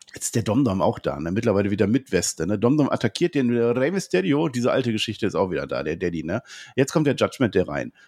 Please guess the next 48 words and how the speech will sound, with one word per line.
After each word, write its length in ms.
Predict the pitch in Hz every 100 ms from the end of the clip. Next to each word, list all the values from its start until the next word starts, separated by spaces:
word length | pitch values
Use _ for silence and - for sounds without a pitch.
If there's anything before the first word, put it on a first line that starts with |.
| _
Da 140 | - 240
kommt 200 | 277 208
Braun 160 | 214
Strowman 400 | - - 196 202
und 100 | 160
räumt 260 | 123 131 131
auf, 260 | 123 202 139
ne? 100 | 139
Der 140 | 127
rennt 140 | 143
jetzt 180 | 180 -
wieder 100 | 143
hinter 220 | 135 135
den 160 | 110 101
her, 140 | 113
das 160 | 151 -
ist 80 | 127
wieder 160 | 113
der 100 | 98
lustig, 380 | 101 131 - 190
aber 100 | 131
mehr 140 | 110 110
macht 200 | 160 -
er 100 | 87
auch 40 |
nicht. 140 | 92
Und 60 | 113
dann 80 | 113
sind 120 | 135
auf 80 | 92
einmal 220 | 127 110
wieder 120 | 110
alle 140 | 95 98
drei 180 | 87
im 120 | 87 82
Ring. 160 | 82
Das 140 | 87 110
war 80 |
nur 120 | 107 98
so 80 |
diese 160 | 92 90
Ablenkung. 480 | - 147 165 196 226 - - - -
Jetzt 160 | 131
gibt's 200 | 170 -
ein 80 | -
Coup 160 | - 311
de 120 | 254
Grace 420 | 165 151 - -